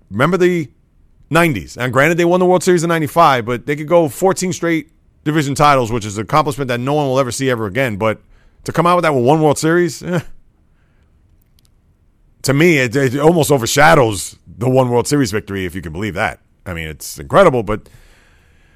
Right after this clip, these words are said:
be that as it may. So Yankee fans, they need to just savor this. We're in late June. Let's not start going up the Canyon of Heroes just yet. Okay? And I understand I may be throwing a little bit of cold water on them right now, but you know what?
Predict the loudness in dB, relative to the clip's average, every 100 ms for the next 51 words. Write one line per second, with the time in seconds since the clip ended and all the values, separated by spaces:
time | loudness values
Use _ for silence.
0 | -4 6 6 6 2 0 0 0 0 2
1 | 2 0 -2 -4 -2 -2 -2 -4 -4 -4
2 | -4 -4 -4 -6 -10 _ _ _ _ _
3 | _ _ -4 0 2 2 -2 -4 -12 -20
4 | _ _ _ _ _ _ _ -8 -4 0
5 | 0 0 -2 -2 -4 -8 -16 _ _ _
6 | _ _ _ _ _ _ -4 -4 -2 -2
7 | 0 0 0 -2 _ _ _ _ -4 0
8 | 0 -2 -4 -2 0 0 0 0 2 2
9 | 0 -2 -4 0 -2 -2 _ _ _ _
10 | _ _ _ _ _ -8 0 2 2 0
11 | -2 -2 -4 -4 -4 -4 -4 -4 -2 -2
12 | -2 -2 -2 0 2 2 2 2 0 -2
13 | -4 -4 -2 -2 -2 -4 -2 0 0 -4